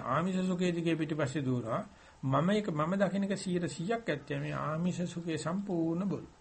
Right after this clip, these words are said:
අරූපී ලෝකේ සම්පූර්ණ බොරු. මේ මට අස්පනා අපිට පේනවනේ මේ රූපී ආත්ම භාවයේ රූප ධානය කියලා. ඒක මායා කරනවා. ඉතින් ඒකට පාවිච්චි කරන්නේ යම් වෙලාවක, අ,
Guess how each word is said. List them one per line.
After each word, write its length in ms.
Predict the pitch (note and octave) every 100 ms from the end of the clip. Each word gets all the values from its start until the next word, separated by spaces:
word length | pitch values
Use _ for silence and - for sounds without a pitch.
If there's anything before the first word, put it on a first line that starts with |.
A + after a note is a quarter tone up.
| - - - - - - -
අරූපී 460 | C#3+ G#3 G#3+ A3
ලෝකේ 320 | G#3 G#3 G#3
සම්පූර්ණ 720 | G#3+ G3+ A#3+ A3 F#3+ F3+ G3
බොරු. 220 | F#3 C#3+ - - -
මේ 180 | B2+ E3
මට 200 | E3 C3+
අස්පනා 360 | B2+ - D#3 D3
අපිට 220 | C3 C3
පේනවනේ 420 | C3 C#3+ C3 A2+
මේ 200 | G#2 G2+ A2 - - - C3
රූපී 380 | C3+ F3 F3 D3+
ආත්ම 260 | B2+ B2+ B2
භාවයේ 400 | A#2 A#2+ A#2+ B2+ - - -
රූප 240 | D3 D#3 E3+
ධානය 480 | C3 C#3 G3 E3 B2
කියලා. 340 | A2+ G2+ G3+ - - - - -
ඒක 240 | C#3+ D3
මායා 360 | F3 D3+ C3 B2
කරනවා. 320 | - C3 - - - - - - D3
ඉතින් 160 | D3
ඒකට 220 | C3 D#3+ -
පාවිච්චි 420 | C3+ C#3+ D3 E3+
කරන්නේ 480 | E3+ E3+ F3+ F#3+ C3 - - - - - - - - - - B2+
යම් 200 | B2 B2
වෙලාවක, 680 | C#3 C#3+ C#3+ D3 D3 D3 C#3+
අ, 760 | C#3+ A2+ - - - - -